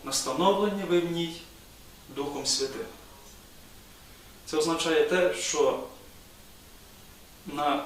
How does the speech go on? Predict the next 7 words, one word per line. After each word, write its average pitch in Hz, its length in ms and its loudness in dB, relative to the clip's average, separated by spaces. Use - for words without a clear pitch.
представників 160 720 0
цієї 135 260 -6
духовної 147 280 2
інституції 156 540 0
покладається 156 600 0
важлива 143 480 0
місія - 360 -4